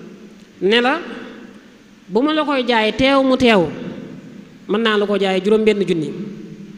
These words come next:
Bu ma la koy jaay nag nga war maa fay fii ak ñaari weer, mën naa la ko jaay fukki junni. Yow nga jël ko, nga jékki-jékki rek jël ko. Waxoo ñu ndax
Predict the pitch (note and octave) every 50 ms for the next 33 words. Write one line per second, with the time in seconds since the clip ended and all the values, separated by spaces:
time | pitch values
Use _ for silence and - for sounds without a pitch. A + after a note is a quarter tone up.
0 | - - - - - - - - - - - - - - - F3 G#3 C4 C#4+ D4+
1 | D#4 C#4+ D#4 C#4+ C4 B3 B3+ A#3+ A3 G#3+ G#3 A3 A#3 G#3+ - - - - - -
2 | G#3+ G3+ A#3 B3 C4+ C#4 C4 B3 A#3 A3+ - - A3+ G#3 G3+ A#3 C4 B3+ B3 B3
3 | A#3+ A#3+ A#3 A3+ A3 G3+ F#3+ F#3+ G3 G3+ G#3+ G#3+ G#3+ G3+ G3 F#3+ G3+ F3+ F3+ F3
4 | E3+ E3+ G#3+ F#3+ G3+ F3 F#3 E3+ D3+ C3 - - - - - - - - - -
5 | - - - - - F#3+ G#3 B3 B3+ B3 A#3+ A#3+ B3 B3+ A#3+ C4 A#3 G#3+ G3+ G#3+
6 | - B3 - - - - - - - G#3 A#3 C#4 - A#3 B3 B3+ - B3 A#3+ A#3+
7 | G#3+ B3 A3+ - - - - - - - - - - - - - - - - -
8 | - - - F#3 C4 C#4+ E4 C#4 A#3+ A3+ G#3 G#3+ A3+